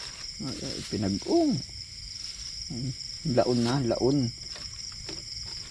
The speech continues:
Ano po yung mga sardinas pa natin na, oh. Ang naiulang ko pala ang po ay yung ano, yung itlog na pula. May sardinas pa tayo din, eh.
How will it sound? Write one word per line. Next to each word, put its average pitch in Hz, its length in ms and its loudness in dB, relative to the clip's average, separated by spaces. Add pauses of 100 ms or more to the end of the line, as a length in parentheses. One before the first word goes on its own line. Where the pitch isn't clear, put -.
(420)
Ano - 200 -2
po 110 100 0
yung 120 140 4
mga 123 160 0
sardinas 131 400 6
pa 139 160 4
natin 135 320 4
na, 143 160 6
oh. 123 160 2 (880)
Ang 143 80 10
naiulang 151 400 12
ko 175 80 2
pala 156 240 10
ang 160 160 6
po 151 160 6
ay 160 80 8
yung 147 100 6
ano, 208 300 6
yung 147 160 4
itlog 143 240 4
na 151 80 10
pula. 190 320 10 (1300)
May 135 80 4
sardinas 135 480 6
pa 127 100 2
tayo 127 220 10
din, 170 240 6
eh. 165 200 6